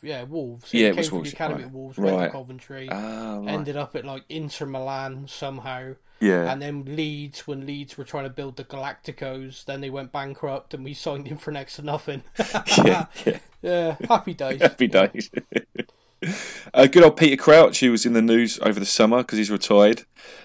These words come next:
Speaker 2: Um, he had a couple of stints with us, as probably most people know, from ninety-eight to two thousand, didn't play a single game,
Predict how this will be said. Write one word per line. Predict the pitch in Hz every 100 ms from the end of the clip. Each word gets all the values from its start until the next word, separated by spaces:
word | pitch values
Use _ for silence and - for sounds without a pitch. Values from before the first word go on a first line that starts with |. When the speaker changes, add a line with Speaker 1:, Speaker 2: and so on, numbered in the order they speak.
| _ -
Speaker 2:
Um, | 104 101 101 -
he | 127
had | 135
a | 117
couple | - -
of | 107
stints | - 101 101
with | 98
us, | 98
as | 90
probably | - 90
most | 90 87
people | 85 - 87
know, | 87 85 90 95
from | -
ninety-eight | 101 98 85 78
to | -
two | 95
thousand, | 82 90 85 90
didn't | 104 98
play | -
a | 82
single | 90 87
game, | 82 85 85 87